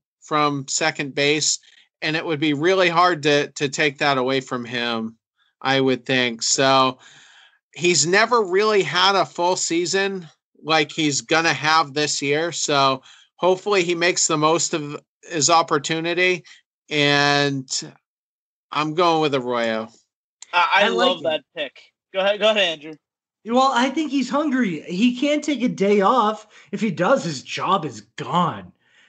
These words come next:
Speaker 3: Like, you have Chavis, you have a little bit lower, you have Arauz, you have Danny Santana. You scuffle for a week,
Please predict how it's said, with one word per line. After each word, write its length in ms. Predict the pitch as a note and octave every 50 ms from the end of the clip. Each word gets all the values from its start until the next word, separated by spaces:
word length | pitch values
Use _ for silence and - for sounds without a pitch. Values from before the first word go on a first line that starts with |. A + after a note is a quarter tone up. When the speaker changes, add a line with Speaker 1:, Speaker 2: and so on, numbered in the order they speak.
| _ _ _
Speaker 3:
Like, 360 | E3+ F#3 F3+ E3 - - -
you 240 | - G3 F#3+ A3 A3+
have 80 | -
Chavis, 800 | A3 - - - - - E3 F3 G3 F3+ G#3 G#3 G3+ G3 - - - - - - _
you 140 | - F3+ G3
have 400 | F3+ E3+ E3 E3 D3+ B2 A#2 B2 - _ _
a 80 | - F#3
little 240 | E3+ F#3 F#3+ F#3+ F3
bit 180 | F#3 F3+ D3+
lower, 280 | C3 D3 D#3+ E3+ F3+ F#3
you 120 | F3+ F3
have 100 | E3 D#3
Arauz, 680 | D3+ C#3 D3+ E3+ F3+ F3 D3+ C#3 C3+ D#3 F3+ F#3 F3+ -
you 60 | F#3+
have 140 | F#3+ C3+ A2
Danny 340 | - C3 C3 D#3+ E3+ F3+ G3
Santana. 720 | F#3 - F#3+ D#3+ C3 - - C#3 C#3+ D#3 F#3 G3+ G#3 G#3 - - - - _
You 140 | - G#3 D#4
scuffle 600 | D#4 - - - - D#3+ G#3+ B3+ B3+ - G#3 E3+
for 220 | - - E3+ D#3
a 60 | D3 C3+
week, 360 | C#3 C#3+ C#3 C#3 - -